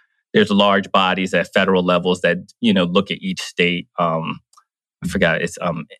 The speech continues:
M M P, I think. I ca-, can't remember the acronym, but there, there's different companies that do look at it at a lot of different levels, and you can get information that way. I mean, and it's, it's not like it was even when I was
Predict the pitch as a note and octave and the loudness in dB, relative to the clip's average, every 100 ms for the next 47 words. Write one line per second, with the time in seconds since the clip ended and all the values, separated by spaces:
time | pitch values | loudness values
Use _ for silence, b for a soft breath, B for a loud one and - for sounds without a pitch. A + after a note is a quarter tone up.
0 | - F#2+ F#2 F#2 - - F2+ F2 F2 E2+ | -4 2 2 2 -2 -4 -2 -2 -2 -8
1 | - F#2 - - _ _ - A2+ G2+ F2+ | -8 -12 -12 -20 _ _ -2 0 2 2
2 | F2 - F2 F2 F2+ E2+ F2 E2+ - G2 | 0 -2 -2 -2 -2 -2 0 0 2 0
3 | F2 - - A2+ A2 - - A#2+ A#2+ A#2+ | 0 -6 0 2 2 -4 -8 -2 0 0
4 | - A2 G#2 G2+ F#2+ F#2 F2+ G2 F2+ F2+ | 2 0 2 0 2 0 0 0 0 0
5 | F#2 F2+ F2 - E2+ E2+ - B B B | 2 2 0 -2 -2 -4 -8 B B B
6 | B B G#2 G2+ F#2 F#2 F#2 F#2 F2+ E2+ | B B 2 2 2 0 0 0 2 0
7 | F2 E2+ - E2 E2+ - _ _ C#3+ C#3 | 0 -2 0 -2 -2 -8 _ _ 0 2
8 | C3+ C3 C3+ C#3 C3 C3 - G2 G2+ G2+ | 4 4 2 2 2 2 0 0 2 0
9 | F#2 D#2+ E2 - G2 F2+ F2 F2+ F#2 F2+ | -2 -4 -4 -6 -4 0 2 2 0 -2
10 | - _ _ _ _ _ _ _ _ _ | -8 _ _ _ _ _ _ _ _ _
11 | A2+ - C3 B2 C3 C3+ B2 F#2+ G2+ G2 | -4 0 0 2 2 0 -2 -2 2 4
12 | G2 G#2 G#2+ G2 G2+ G2 G2+ G#2+ G2+ - | 2 0 0 2 2 4 4 2 0 -4